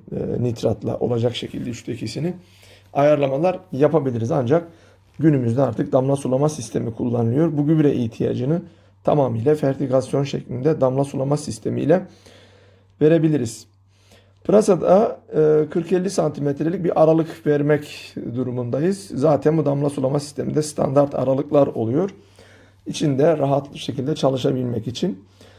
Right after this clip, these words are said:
Direkt tohumdan yapacak olursak iki, iki buçuk santim derinliğinde tohum ekimini yapmamız lazım. Sıra üzeri mesafeyi de altı çarpı sekiz santim olacak şekilde ya da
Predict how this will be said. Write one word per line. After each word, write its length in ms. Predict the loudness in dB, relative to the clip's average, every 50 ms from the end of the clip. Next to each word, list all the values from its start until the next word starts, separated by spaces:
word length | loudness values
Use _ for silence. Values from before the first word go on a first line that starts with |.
| -20 -20 -20 _ _ _ -12 0 2
Direkt 300 | 4 6 6 4 4 2
tohumdan 460 | 2 4 4 4 4 2 2 0 2
yapacak 420 | 2 0 0 0 0 0 0 0 0
olursak 360 | -2 -2 -2 -2 -4 -6 -6
iki, 220 | -6 -4 -2 -2
iki 180 | -2 -2 -2 -2
buçuk 180 | -2 -4 -4 -2
santim 460 | 0 0 0 0 0 0 0 0 -2 0 2
derinliğinde 640 | 4 4 4 4 2 2 0 0 0 0 0 -2 0
tohum 280 | 0 0 0 0 0 -2
ekimini 380 | -6 -8 -6 -6 -4 -4 -2
yapmamız 480 | -2 -2 -2 -2 -6 -6 -4 -4 -2 0
lazım. 400 | 0 0 2 0 0 -2 -4 -6 -10 -20 _ _ -20 -20 -20 _
Sıra 260 | _ 0 4 4 4
üzeri 260 | 4 4 2 0 0 0
mesafeyi 560 | 0 -2 0 0 -2 -2 -2 -4 -4 -2 -2
de 60 | 0
altı 260 | 0 0 -2 -6 -6
çarpı 380 | -6 -4 -4 -4 -4 -8 -10 -8
sekiz 380 | -6 -6 -4 -2 -2 -4 -4
santim 520 | -6 -4 -4 -4 -4 -4 -4 -4 -4 -4 -6 -6
olacak 380 | -4 -2 -2 0 -2 -2 -4 -4
şekilde 400 | -8 -10 -10 -10 -8 -2 0 0
ya 240 | 2 2 0 0 0
da 180 | -2 -4 -4